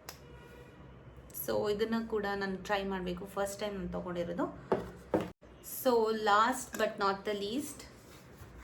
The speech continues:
ಫೇಸ್ ಕ್ಲೆನ್ಸರ್ ಇದು. ಇದು ಕೂಡ ನಾನು ಸೇಮ್ ಬ್ರ್ಯಾಂಡಿಂದನೇ, ಆ, ಬಂದಿರೋದು. ಇದು ನನಗೆ ಫ್ರೀ ಬಿ ಆಗಿ ಸಿಕ್ತು. ಇದು ನಾನು ಆರ್ಡರ್ ಮಾಡಿಲ್ಲ,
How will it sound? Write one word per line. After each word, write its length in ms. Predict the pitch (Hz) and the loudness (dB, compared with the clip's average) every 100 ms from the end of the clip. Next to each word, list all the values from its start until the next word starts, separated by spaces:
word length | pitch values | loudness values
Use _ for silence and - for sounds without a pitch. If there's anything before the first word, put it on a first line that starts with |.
| - - | -10 2
ಫೇಸ್ 440 | 262 254 285 - | 6 6 4 0
ಕ್ಲೆನ್ಸರ್ 800 | - - 254 190 196 190 196 185 | -8 0 2 4 2 2 4 6
ಇದು. 480 | 175 175 233 392 - - - - - | 4 4 6 4 2 -14 -16 -12 -2
ಇದು 200 | 233 247 | 2 2
ಕೂಡ 200 | 254 240 | 4 4
ನಾನು 580 | 226 208 196 196 190 180 | 2 2 0 2 2 0
ಸೇಮ್ 300 | - 226 202 | -2 0 2
ಬ್ರ್ಯಾಂಡಿಂದನೇ, 920 | 202 185 180 175 175 175 180 175 175 | 6 6 6 4 4 4 4 4 0
ಆ, 160 | 175 - | -2 -2
ಬಂದಿರೋದು. 720 | 175 175 170 175 170 185 311 | 0 0 0 2 2 4 2
ಇದು 200 | - 226 | 2 0
ನನಗೆ 340 | 233 214 214 254 | 2 0 0 0
ಫ್ರೀ 260 | - 247 | 2 2
ಬಿ 140 | 240 233 | 6 6
ಆಗಿ 160 | 208 | 4
ಸಿಕ್ತು. 240 | - - 240 | 0 -6 -4
ಇದು 180 | 208 | 0
ನಾನು 220 | 202 170 170 | 2 4 4
ಆರ್ಡರ್ 280 | 170 180 | 4 2
ಮಾಡಿಲ್ಲ, 420 | 190 160 175 175 | 4 4 4 4